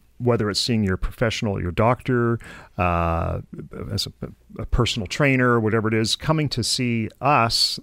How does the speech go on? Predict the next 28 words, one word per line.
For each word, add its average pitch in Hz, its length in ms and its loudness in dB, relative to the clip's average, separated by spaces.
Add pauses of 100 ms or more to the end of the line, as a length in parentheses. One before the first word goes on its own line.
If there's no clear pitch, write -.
(100)
as 107 200 0
your 95 120 0
financial 113 600 2
trainer 90 540 -2 (420)
is 104 220 0
going 107 240 2
to 104 60 0
go 98 200 2
a 95 40 0
long 104 360 2
way 95 380 0
to 95 220 -6
helping 92 440 0
you 87 140 -2
prioritize 117 720 0
things 117 460 -2 (440)
and 92 500 0
figure 95 360 -2
out 92 220 -2
what 120 280 -2
needs 104 280 -2
to 107 100 -4
be 90 100 -6
done 92 400 -2 (280)
and, 92 260 -4
and, 92 300 -4 (120)
and 92 220 -6 (120)
what, 117 200 -2